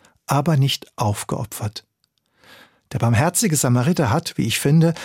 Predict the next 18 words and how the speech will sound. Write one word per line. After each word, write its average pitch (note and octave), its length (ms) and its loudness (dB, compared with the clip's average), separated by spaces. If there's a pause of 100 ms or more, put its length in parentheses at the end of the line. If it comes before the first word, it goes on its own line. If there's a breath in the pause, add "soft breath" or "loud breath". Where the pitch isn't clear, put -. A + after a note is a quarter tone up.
(140 loud breath)
eine D3 200 0
gute F#3 240 0
Balance D3+ 460 2
gefunden. F#2 560 -4 (800 soft breath)
Er B2 120 0
hat F3+ 140 -2
für E3+ 120 -2
den D3 160 0
Überfallenen C#3 640 2
gesorgt, B2 520 -2 (480 loud breath)
wusste - 320 2
aber F#3 220 0
auch D#3 160 0
für - 140 -2
sich - 200 0
selbst C3 400 -2
zu A2 120 -2
sorgen. F#2 480 -4